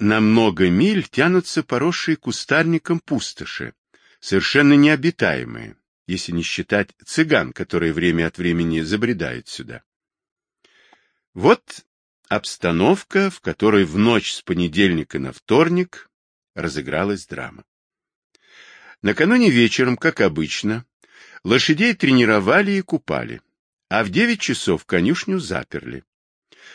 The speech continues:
Двое конюхов пошли в домик тренера, где их в кухне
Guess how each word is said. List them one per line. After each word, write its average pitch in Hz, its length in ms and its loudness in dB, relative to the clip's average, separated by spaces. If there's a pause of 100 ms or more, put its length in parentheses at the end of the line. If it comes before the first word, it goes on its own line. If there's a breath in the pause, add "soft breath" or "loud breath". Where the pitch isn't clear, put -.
(240 loud breath)
Двое 190 380 4
конюхов 104 560 2
пошли 95 360 0
в 76 120 -6
домик 87 380 2
тренера, 82 640 -4 (300)
где 104 320 2
их - 200 -4
в - 100 -20
кухне 101 640 0